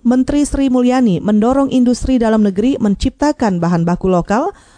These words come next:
untuk pembuatan masker dan alat pelindung diri tenaga medis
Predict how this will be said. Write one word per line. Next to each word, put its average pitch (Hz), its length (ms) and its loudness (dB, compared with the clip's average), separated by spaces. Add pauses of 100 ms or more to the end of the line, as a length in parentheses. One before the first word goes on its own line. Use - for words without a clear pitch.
untuk 262 400 -2
pembuatan 196 480 0
masker 175 480 -2
dan 185 320 -2
alat 220 320 -2
pelindung 247 400 0
diri 196 240 0
tenaga 175 400 -2
medis 175 400 0